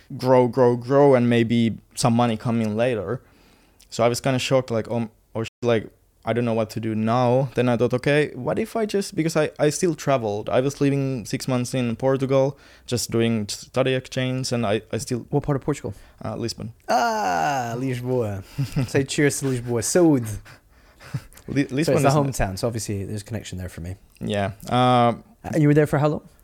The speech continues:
Speaker 1: Six months or five months or something.
Speaker 2: And what, what part of Lisbon did you live in? Sorry,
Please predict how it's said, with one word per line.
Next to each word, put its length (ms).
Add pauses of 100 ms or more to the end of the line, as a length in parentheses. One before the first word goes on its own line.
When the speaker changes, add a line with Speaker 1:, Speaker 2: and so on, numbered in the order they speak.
(160)
Speaker 1:
Six 280
months 240
or 240 (160)
five 200
months 280
or 40
something. 160
Speaker 2:
And 100
what, 80
what 160
part 120
of 60
Lisbon 240
did 80
you 80
live 140
in? 120
Sorry, 300